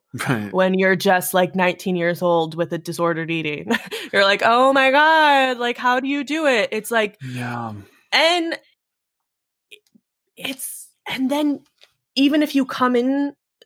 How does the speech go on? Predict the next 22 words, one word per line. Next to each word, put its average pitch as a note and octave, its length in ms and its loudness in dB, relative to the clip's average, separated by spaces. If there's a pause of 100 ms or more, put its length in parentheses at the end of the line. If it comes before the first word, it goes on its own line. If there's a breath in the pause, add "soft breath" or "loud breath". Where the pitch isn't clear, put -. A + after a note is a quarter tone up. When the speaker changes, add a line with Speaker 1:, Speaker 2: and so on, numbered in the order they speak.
(120)
Speaker 2:
to, C#4+ 640 0 (720)
let's B3+ 200 2
say D#4+ 100 2
you've C4+ 220 2
survived F#3+ 460 2
high F3 160 0
school D#3+ 520 -2
without D#3+ 400 0
having D#3+ 480 -6
to - 480 -4 (400 loud breath)
deal F3 260 4
with D#3 260 2
disordered D3+ 520 -2
eating, D3 380 0 (500 loud breath)
Speaker 1:
Mm-hmm. A#2 280 -2 (120)
Speaker 2:
fucked E3 240 0
up D#3 80 -4
diet C3 260 2
culture, D#3 680 -2
all D#3 180 2
of E3+ 60 -2
that. G#3+ 300 0